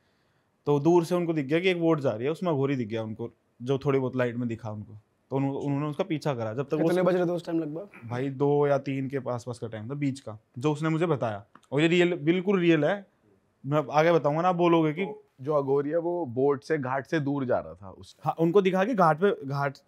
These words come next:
Speaker 1: जैसे इस घाट पे बैठे हो, क्या है कि सारे लगातार घाट है ना वहाँ पे, आप गए होगे। तो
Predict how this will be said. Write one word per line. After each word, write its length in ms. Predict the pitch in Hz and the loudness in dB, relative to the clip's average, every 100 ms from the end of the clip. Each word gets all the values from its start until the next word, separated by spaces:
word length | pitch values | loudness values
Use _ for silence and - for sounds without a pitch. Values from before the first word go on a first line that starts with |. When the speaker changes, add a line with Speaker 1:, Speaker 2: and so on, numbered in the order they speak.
| _ 127 | _ -8
Speaker 1:
जैसे 260 | 143 180 | -4 -2
इस 140 | 180 165 | 0 4
घाट 180 | 147 | 4
पे 60 | 156 | 6
बैठे 260 | 156 147 190 | 4 4 2
हो, 80 | |
क्या 180 | 185 185 | 4 6
है 80 | 180 | 6
कि 140 | 196 | 2
सारे 220 | 208 170 170 | 0 2 4
लगातार 520 | 175 165 175 170 170 - | 4 4 4 0 -2 -6
घाट 200 | 123 135 | -4 -2
है 60 | 139 | 0
ना 80 | 214 | -2
वहाँ 120 | 170 | 0
पे, 100 | 151 | 0
आप 100 | 139 | 0
गए 120 | 143 | 0
होगे। 240 | 135 123 123 _ _ _ _ _ - | 0 -2 -10 _ _ _ _ _ 0
तो 160 | 160 | 0